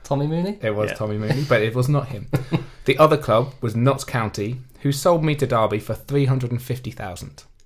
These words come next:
Speaker 1: Catch. Oh, no. No.
Speaker 2: Come on.
Speaker 1: Do I have to say it?
Speaker 2: I'm gonna have to hurry you.
Speaker 1: Paul Trollope.
Speaker 2: Oh, good guess, but no.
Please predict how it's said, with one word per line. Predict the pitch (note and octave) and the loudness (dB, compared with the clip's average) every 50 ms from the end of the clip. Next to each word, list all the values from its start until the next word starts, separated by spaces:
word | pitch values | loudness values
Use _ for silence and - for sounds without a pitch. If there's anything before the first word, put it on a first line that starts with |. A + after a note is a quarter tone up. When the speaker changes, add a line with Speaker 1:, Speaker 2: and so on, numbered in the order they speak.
| - - - _ | -20 -20 -20 _
Speaker 1:
Catch. | - A2+ A2 - - - - - - - - | -2 -2 -2 -2 -4 -16 -20 -20 -20 -20 -12
Oh, | - G2+ F#2 F2 | -8 -6 -6 -4
no. | F2 F2 E2+ E2+ E2 - - - - _ _ _ - | -4 -6 -6 -8 -8 -12 -16 -20 -20 _ _ _ -14
No. | F2+ E2+ E2 D#2+ - - - - - - - - - - - - - - - - - - - _ _ - - - | -12 -12 -12 -14 -16 -20 -20 -20 -20 -20 -20 -20 -20 -20 -20 -20 -20 -20 -20 -20 -20 -20 -20 _ _ -20 -20 -16
Speaker 2:
Come | - - G#2 | -10 -6 -2
on. | G#2+ A#2 B2+ B2+ B2+ - | -2 0 -2 -2 -6 -6
Speaker 1:
Do | - | -6
I | G#2+ | -6
have | G#2 G2 | -4 -4
to | A2+ | -6
say | G#2 - A2+ G#2+ G2+ | -6 -4 -4 -4 -4
it? | F#2+ - | -6 -8
Speaker 2:
I'm | - _ - - | -12 _ -14 -8
gonna | G#2+ G#2+ G#2 | -6 -6 -4
have | G#2 - | -4 -4
to | A2+ | -2
hurry | A2 A#2+ A2 G2+ | -2 0 -2 -2
you. | G#2 G#2+ A#2+ B2+ - - - - | -4 -6 -10 -12 -16 -20 -20 -6
Speaker 1:
Paul | - C3+ B2 A#2+ | -2 -2 -2 -2
Trollope. | - - B2 G#2+ - - - - - _ _ _ | 0 -2 -2 -2 -2 -4 -6 -18 -20 _ _ _
Speaker 2:
Oh, | - - E3 C#3 G2 - | -8 -6 -6 -6 -6 -8
good | - B2+ B2 | -12 -12 -8
guess, | - A#2+ G2+ - - | -8 -10 -10 -10 -10
but | - A#2 - | -10 -8 -6
no. | - A#2 A2+ A2 F2+ | -6 -6 -6 -6 -8